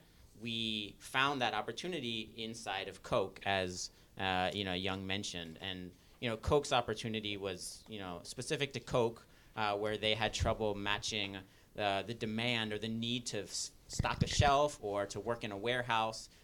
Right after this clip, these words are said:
sort of unpredictable demand, matching that with the supply of people, whether that was their own workers or contingent, you know, temp workers, et cetera. Um, but what we realized was that Coke, wasn't just Coke that had that problem, it was every company has this problem of,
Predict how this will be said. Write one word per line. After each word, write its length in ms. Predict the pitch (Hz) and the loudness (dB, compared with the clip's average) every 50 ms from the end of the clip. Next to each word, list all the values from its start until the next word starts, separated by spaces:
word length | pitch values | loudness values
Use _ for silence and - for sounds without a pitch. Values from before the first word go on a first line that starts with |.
| - - | -18 -12
sort 220 | - - 120 107 | -6 -6 -6 -4
of 60 | - | -4
unpredictable 640 | - 123 120 120 131 123 117 117 - 120 110 110 110 | -6 -6 -4 -4 -2 -4 -4 -2 -2 -4 -4 -4 -4
demand, 520 | - 113 107 113 117 123 135 147 156 - - - - - - | -4 -4 -2 0 0 0 0 -2 -4 -6 -10 -16 -20 -12 -2
matching 340 | 120 135 143 139 - 135 120 | 2 2 2 2 0 0 2
that 180 | 113 101 90 | 2 2 2
with 300 | 98 110 107 - - 90 | 2 0 -2 -2 -6 -2
the 360 | 98 101 95 95 90 92 90 | 0 2 2 2 0 0 -2
supply 500 | - - - - - - 107 104 98 104 | -4 -4 -6 -8 -6 -2 0 2 2 2
of 200 | 98 92 85 - - | 2 0 -4 -8 -12
people, 420 | - 92 87 - 82 76 76 - - - - - | -14 -14 -10 -8 -8 -8 -8 -10 -14 -20 -10 -8
whether 220 | 101 104 104 101 | -6 -4 -4 -2
that 140 | 92 98 98 | -2 -2 -2
was 120 | 98 98 | -2 -4
their 160 | - 98 92 95 | -6 -6 -6 -6
own 140 | 104 104 98 | -4 2 2
workers 500 | 98 98 98 95 - - 92 95 90 - | 2 2 2 4 4 4 4 4 -4 -6
or 360 | 87 85 85 78 78 78 - - - | -8 -8 -6 -8 -10 -10 -14 -16 -16
contingent, 640 | - 107 95 - 110 107 101 - 92 90 90 90 - - - | -16 -16 -12 -10 -10 -10 -8 -8 -8 -8 -8 -10 -14 -14 -12
you 80 | 87 | -10
know, 220 | 90 87 85 82 82 - - | -10 -10 -10 -10 -12 -12 -12
temp 280 | - - 101 101 - | -10 -8 -8 -8 -6
workers, 380 | - 92 87 - - 87 82 80 - | -8 -8 -8 -8 -8 -10 -10 -10 -12
et 80 | - | -12
cetera. 420 | - - 87 87 80 76 78 80 78 - - - - - - - - - | -8 -6 -6 -6 -4 -6 -6 -8 -8 -10 -12 -14 -14 -18 -20 -20 -12 -8
Um, 320 | 101 98 98 92 95 95 95 - - - - | -6 -4 -4 -6 -8 -12 -14 -16 -20 -6 -2
but 100 | 151 175 | 0 2
what 80 | 196 | 2
we 80 | 175 165 | 2 2
realized 500 | 156 160 190 208 175 147 131 127 117 117 | 2 2 2 4 6 6 4 4 2 0
was 200 | 120 120 117 - | -2 -2 -2 0
that 220 | 120 117 117 - | 0 0 0 -2
Coke, 300 | - - 139 139 139 - - - - - - | -2 0 0 0 0 -2 -12 -20 -20 -10 -4
wasn't 180 | 147 165 170 143 | -2 -2 -2 -2
just 160 | 139 - - | -4 -4 0
Coke 220 | - 139 135 - | 0 0 0 2
that 100 | 120 101 | -2 -2
had 160 | 98 104 98 - | 0 0 -2 -2
that 140 | 101 - | -4 -6
problem, 380 | - 101 95 95 98 104 104 104 | -2 -4 -4 -2 -2 -4 -6 -6
it 40 | 107 | -6
was 140 | 113 117 - - | -8 -8 -6 -2
every 240 | 165 175 151 170 - | -2 0 0 0 -4
company 360 | - - 110 107 113 104 95 | -2 -4 -4 -4 -4 -6 -4
has 200 | 90 92 95 95 | -4 -4 -6 -6
this 100 | 98 92 | -8 -12
problem 360 | - - 95 90 87 90 92 90 | -10 -8 -8 -8 -8 -8 -8 -10
of, 120 | 90 87 | -10 -10